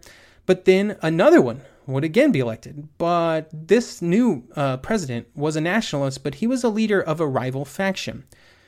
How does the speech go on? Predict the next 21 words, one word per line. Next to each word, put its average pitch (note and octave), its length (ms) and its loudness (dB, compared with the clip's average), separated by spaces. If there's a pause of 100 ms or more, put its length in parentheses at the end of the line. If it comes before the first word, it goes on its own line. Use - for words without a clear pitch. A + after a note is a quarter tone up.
(160)
Now, F3 80 2
with F#3 160 2
both A#3 200 6
of B3 60 -6
his B3 140 -4
plans C#3+ 340 -4
foiled, B2 400 -4
Mustafa C#3+ 460 -6
Kemal C3+ 420 -4
was D#3 160 -6
in E3 80 -4
an E3 120 -4
awkward C#3 320 -8
position. F#3+ 440 -6 (420)
He C#3+ 140 -4
would C#3 140 -2
not B2 180 -4
go E3+ 80 0
to F3 80 0
the G#3 60 -4
capital, A#2+ 460 -6